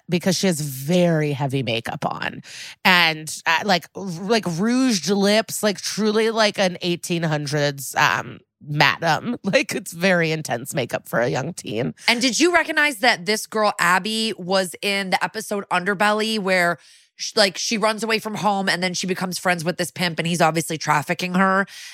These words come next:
Speaker 2: And then, sh-, but she keeps being like, "No, but I love him." And, like, Danny Beck's trying to get her away from him. And she keeps, like, running back to her pimp boyfriend who's, like, abusive to her.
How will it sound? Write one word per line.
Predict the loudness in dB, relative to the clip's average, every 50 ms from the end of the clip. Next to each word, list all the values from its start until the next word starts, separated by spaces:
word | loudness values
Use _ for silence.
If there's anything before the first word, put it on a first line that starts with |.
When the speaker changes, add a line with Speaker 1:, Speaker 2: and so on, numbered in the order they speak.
| -2 _
Speaker 2:
And | 2 2 4 2
then, | 2 0 0 0 -2
sh-, | -4 -6 -2 -2
but | -2 0 0
she | -2 -2 -2 -4 -4
keeps | -4 -6 -6 -6 -4
being | -2 -2 -2 0 2
like, | 2 2 2 0
"No, | -2 -2 0
but | 2 0
I | 0 0
love | 0 0 0 0 0 0 -2
him." | -6 -4 -2 0 2 2 2 2 0
And, | 0 2
like, | 0 0 0
Danny | 0 -2 0 0 2 2
Beck's | 2 2 2 -2 -4
trying | -2 0 0 0
to | 0
get | 2 2 2 2
her | 2 2 2
away | 4 4 4 4 4 4 4 2 0 -2 -6 -14 -20 -20 _ _
from | -2 0 2 4
him. | 4 4 4 4 2 -2
And | -4 -6 -8 -12 -10
she | -6 -4 -4 -4
keeps, | -4 -6 -4 -2
like, | -4 -4 -4
running | 0 2 2 2 2 0 -2 -2 0 2
back | 2 2 2 2 0 -4
to | -4 -2
her | -2 -4
pimp | -2 0 -2 -2 -2 -2
boyfriend | 0 0 0 0 0 0 0 0
who's, | 0 0 -2
like, | -2 -2
abusive | -2 0 0 -2 0 0 -2 -2 0
to | -2 0
her. | 2 2 2 2 2 -2 -6